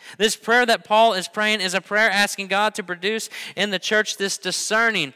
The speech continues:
loving, fruit of righteousness producing life that gives God glory and praise. Amen? So as we close here,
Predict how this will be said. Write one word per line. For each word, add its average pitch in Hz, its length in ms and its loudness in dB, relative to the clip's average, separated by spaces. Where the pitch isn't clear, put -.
loving, 196 560 4
fruit 226 420 -2
of 175 200 -2
righteousness 208 600 0
producing 202 520 -4
life 180 340 2
that 175 260 -2
gives 220 320 2
God 185 380 2
glory 214 420 2
and 214 100 0
praise. 131 460 -2
Amen? 160 460 -6
So - 180 -16
as 160 140 -6
we 143 100 -12
close 127 400 -6
here, 107 320 -8